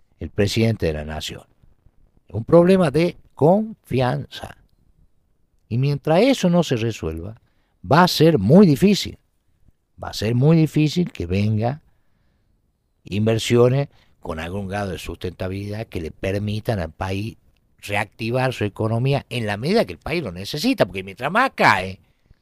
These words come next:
este hombre dice, "Bueno, vamos a hacer un rebote en B". Se demora ese rebote, pero mientras más abajo estemos, más largo tiene que ser la B,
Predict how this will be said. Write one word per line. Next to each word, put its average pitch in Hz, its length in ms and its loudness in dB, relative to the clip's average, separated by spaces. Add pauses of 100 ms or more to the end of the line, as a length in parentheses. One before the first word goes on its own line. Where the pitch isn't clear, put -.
(600)
este - 220 2
hombre 165 200 8
dice, 156 180 0
"Bueno, 143 240 4 (260)
vamos 110 360 2
a 151 40 0
hacer 180 300 6 (560)
un 113 120 -8
rebote 147 520 4
en 107 160 2
B". 87 340 2 (880)
Se - 180 -12
demora 170 720 6 (220)
ese 82 220 -10
rebote, 120 560 -2 (760)
pero 90 160 -6
mientras 90 320 -8
más 208 180 8
abajo 269 280 8
estemos, 117 540 2 (260)
más 196 300 4
largo 277 320 10
tiene 156 320 6
que 101 160 -4
ser 143 220 2
la 123 120 2
B, 294 420 6